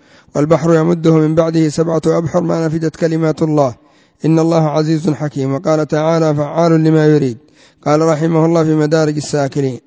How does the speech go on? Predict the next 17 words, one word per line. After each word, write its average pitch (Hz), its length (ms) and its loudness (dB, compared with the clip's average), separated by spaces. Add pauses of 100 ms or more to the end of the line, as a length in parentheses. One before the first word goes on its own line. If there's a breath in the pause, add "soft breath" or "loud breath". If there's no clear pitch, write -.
السالكين: 151 640 -2 (580 soft breath)
فإن 170 360 2
الفعل 160 340 0
أوسع 170 380 0
من 156 140 2
الاسم، 147 400 -4 (380 soft breath)
ولهذا 160 460 2
أطلق 160 300 -2
الله 160 180 0
على 156 200 -2
نفسه 160 440 -2
أفعالا 160 460 -2
لم 175 100 0
يتسمى 160 480 -2
منها 160 240 0
بأسماء 156 500 -2
الفاعل، 135 500 -2